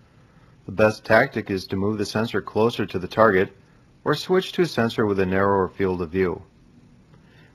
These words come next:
This will better isolate the target and increase the contrast between the on and off conditions. Additionally, if there's a hot event in the background,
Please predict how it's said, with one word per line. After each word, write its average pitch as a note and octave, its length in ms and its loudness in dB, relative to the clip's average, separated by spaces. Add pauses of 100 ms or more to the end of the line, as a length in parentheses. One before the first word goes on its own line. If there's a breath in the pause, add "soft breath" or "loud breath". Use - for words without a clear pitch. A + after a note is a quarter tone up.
This B2+ 160 2
will B2+ 120 4
better A#2 280 6
isolate B2+ 440 4
the - 60 -6
target G2+ 440 4 (420 soft breath)
and C3 80 0
increase D#3 400 0
the B2+ 100 -2
contrast A2+ 640 2
between G2+ 360 -4
the F#2+ 100 -4
on F#2+ 220 0
and F#2 120 -2
off F2 200 0
conditions. E2 640 -8 (1200)
Additionally, A#2 640 2
if G2 120 0
there's G#2+ 220 6
a F#2 80 -2
hot C3 200 8
event A2 380 2
in F#2+ 80 0
the F2+ 60 -2
background, F#2 680 0